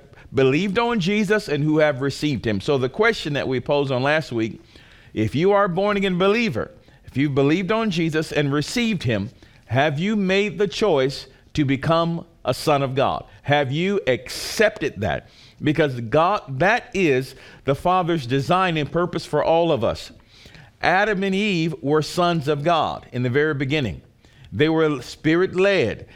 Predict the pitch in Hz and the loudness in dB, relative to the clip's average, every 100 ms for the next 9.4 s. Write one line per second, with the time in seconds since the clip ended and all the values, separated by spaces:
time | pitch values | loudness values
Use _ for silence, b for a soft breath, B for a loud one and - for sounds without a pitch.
0 | B 120 123 139 185 185 - 139 139 131 | B 0 2 4 2 0 0 2 2 0
1 | - - - 165 175 170 180 180 175 180 | -6 -8 0 2 2 0 0 2 2 2
2 | 135 110 - 135 123 165 196 185 - 151 | 0 -2 -4 -4 -2 0 0 0 -2 0
3 | 156 190 185 160 160 175 196 208 180 104 | 0 0 0 0 -2 -2 0 2 2 -2
4 | 67 - b b b 107 160 190 185 - | -6 -12 b b b -2 2 2 0 -2
5 | 220 208 120 78 - B 135 147 156 190 | 2 2 2 -2 -10 B 0 2 2 0
6 | 170 156 165 139 180 160 139 147 147 - | 0 0 -2 0 0 0 0 0 -2 -6
7 | - _ _ _ _ _ - 127 170 165 | -20 _ _ _ _ _ -4 0 0 0
8 | 175 165 156 165 151 151 - - 220 233 | 0 0 0 -2 -2 -2 -4 -2 2 2
9 | 165 160 - | 0 -4 -10